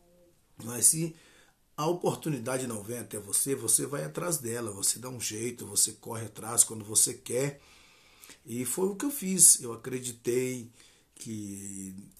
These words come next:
Deus ia mudar minha história, que eu ia ser alguém diferente. Realmente eu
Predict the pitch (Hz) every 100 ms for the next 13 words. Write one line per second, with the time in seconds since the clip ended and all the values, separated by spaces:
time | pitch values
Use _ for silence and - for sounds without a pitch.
0 | - _ _ - 104 113 139 139 131 -
1 | 139 123 120 120 123 117 113 120 123 113
2 | - - 120 127 127 113 104 113 123 113
3 | 120 107 107 107 - - 123 113 117 110
4 | - - _ _ _ _ - 110 131 190
5 | 269 170 117